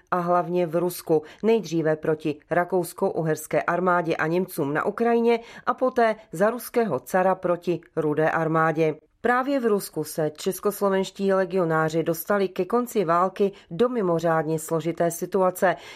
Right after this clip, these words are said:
když uvízli v osidlech nepřehledné občanské války. Jejich evakuace na lodích, které vyplouvaly z Vladivostoku,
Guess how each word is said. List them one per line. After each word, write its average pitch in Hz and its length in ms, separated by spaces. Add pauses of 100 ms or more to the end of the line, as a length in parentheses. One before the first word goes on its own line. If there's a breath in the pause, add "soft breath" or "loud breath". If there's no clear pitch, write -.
když 285 240
uvízli 226 500
v 156 120
osidlech 190 560
nepřehledné 175 880
občanské 156 640
války. 160 540 (380 loud breath)
Jejich 285 280
evakuace 226 720
na 180 180
lodích, 160 360
které 165 360
vyplouvaly 180 640
z 151 80
Vladivostoku, 165 880